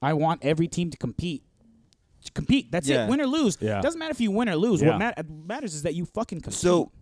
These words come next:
Speaker 2: how would, no, eh, give me something. What would, how would you change it? How would you change it?
Speaker 1: Oh, f-
Speaker 3: There's
Speaker 1: well,
Speaker 3: been so
Speaker 2: 'cause,
Speaker 3: many
Speaker 2: because
Speaker 3: things.
Speaker 2: you can do it. I mean, you, you,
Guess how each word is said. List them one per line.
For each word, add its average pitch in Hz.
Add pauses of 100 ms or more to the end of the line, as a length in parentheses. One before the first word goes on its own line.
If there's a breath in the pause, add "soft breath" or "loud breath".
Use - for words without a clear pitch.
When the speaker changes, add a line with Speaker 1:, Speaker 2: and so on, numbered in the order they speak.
Speaker 2:
how 165
would, 170 (120)
no, - (220)
eh, 110 (420)
give 147
me 170
something. 127
What 139
would, 151
how 151
would 151
you 135
change 170
it? - (1400 loud breath)
How -
would 135
you 131
change 139
it? - (540)
Speaker 1:
Oh, 127
f- - (920 loud breath)
Speaker 3:
There's 160
Speaker 1:
well, 247
Speaker 3:
been 214
so -
Speaker 2:
'cause, 165
Speaker 3:
many 175
Speaker 2:
because 202
Speaker 3:
things. 170 (200)
Speaker 2:
you 185
can 285
do 233
it. -
I -
mean, 214
you, 156
you, 143